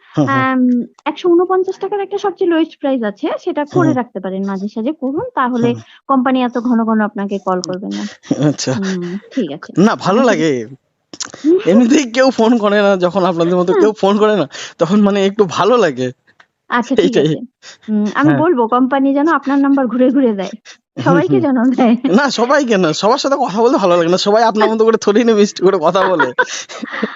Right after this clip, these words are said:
Speaker 2: আচ্ছা, তাহলে বলবো আমাকেই যেন দেয়।
Speaker 1: হ্যাঁ, আচ্ছা।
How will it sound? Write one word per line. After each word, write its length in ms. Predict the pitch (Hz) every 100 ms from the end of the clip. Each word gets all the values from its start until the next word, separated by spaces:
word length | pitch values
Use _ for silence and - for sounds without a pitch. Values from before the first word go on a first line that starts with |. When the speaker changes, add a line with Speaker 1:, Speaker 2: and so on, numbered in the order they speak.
| - - -
Speaker 2:
আচ্ছা, 240 | 302 294
তাহলে 320 | 285 277 285 302
বলবো 280 | 285 285 359
আমাকেই 380 | 294 254 311 240
যেন 180 | 208 202
দেয়। 200 | 196 196 233 -
Speaker 1:
হ্যাঁ, 240 | 202 165 165
আচ্ছা। 280 | 156 -